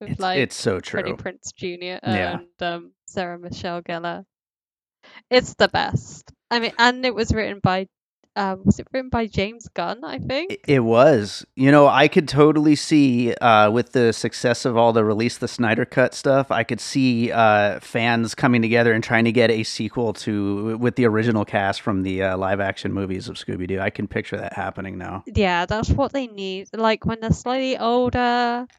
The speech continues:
Speaker 1: you know, they've outgrown the, even though they weren't teenagers, <laughs> but you know what I mean? Like, I want that to happen. So if anyone's
Speaker 2: <laughs>
Speaker 1: listening, like, we wanna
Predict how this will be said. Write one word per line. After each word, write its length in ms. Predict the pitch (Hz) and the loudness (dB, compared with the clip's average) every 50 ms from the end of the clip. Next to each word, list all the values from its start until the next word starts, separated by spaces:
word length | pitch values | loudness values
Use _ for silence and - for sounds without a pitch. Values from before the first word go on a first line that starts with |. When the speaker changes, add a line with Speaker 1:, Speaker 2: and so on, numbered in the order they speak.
| _ - | _ -16
Speaker 1:
you 80 | - 233 | -12 -8
know, 200 | 233 233 233 233 | -6 -4 -4 -4
they've 220 | 226 233 226 220 - | -4 -4 -6 -4 -4
outgrown 580 | - 226 226 233 220 - - 208 214 220 226 226 226 226 | -2 -2 -2 -2 -4 -6 -6 -4 -2 -2 -4 -4 -6 -6
the, 320 | 220 214 202 202 202 208 _ - - 196 - | -4 -2 -2 -2 -4 -8 _ -14 -14 -12 -10
even 320 | 233 226 214 208 208 202 | -10 -10 -8 -8 -8 -4
though 160 | 196 190 190 | -2 -2 -2
they 160 | 190 196 190 190 | -2 -4 -6 -4
weren't 280 | 185 180 175 180 - - | -4 -4 -4 -2 0 0
teenagers, 760 | - - 185 190 190 185 190 196 - 202 202 208 214 - - _ | 0 0 0 -8 -8 -8 -8 -8 -6 -6 -6 -6 -8 -10 -10 _
<laughs> 60 | - | 0
but 160 | 247 247 190 | 0 0 2
you 160 | 220 269 269 - - | 4 4 6 6 6
know 120 | 254 254 220 | 4 2 -2
what 140 | - - - | -4 -6 -6
I 40 | - | -6
mean? 340 | - 233 214 233 214 - - | -6 -6 -6 -8 -10 -10 -8
Like, 340 | - 202 196 196 196 233 _ - 254 - - - - - - - | -4 -4 -4 -4 -4 -8 _ -14 -14 -14 -14 -20 -20 -20 -8 0
I 140 | - 208 214 | 2 4 4
want 260 | 214 208 190 190 190 | 4 4 2 0 0
that 160 | 180 185 - | -4 -6 -6
to 80 | - 214 | -6 -6
happen. 480 | 190 - 202 190 180 - - 180 - - | -4 -4 -4 -4 -2 -4 -4 -2 -2 -2
So 140 | - 202 190 | 0 0 0
if 160 | 185 - 202 | 0 0 0
anyone's 360 | 226 233 240 226 208 202 - | 0 0 2 0 0 0 0
Speaker 2:
<laughs> 20 | 214 | -2
Speaker 1:
listening, 600 | 202 190 - - - 180 175 170 170 175 180 - _ _ - | -2 -2 -4 -8 -8 -8 -8 -8 -10 -12 -14 -16 _ _ -8
like, 240 | 185 185 175 185 - _ _ - - | -6 -6 -6 -8 -10 _ _ -12 -10
we 180 | 190 202 202 | -6 -4 -4
wanna 480 | 196 190 185 185 190 185 180 180 190 | -2 -2 -2 -2 -2 -2 -2 -4 -4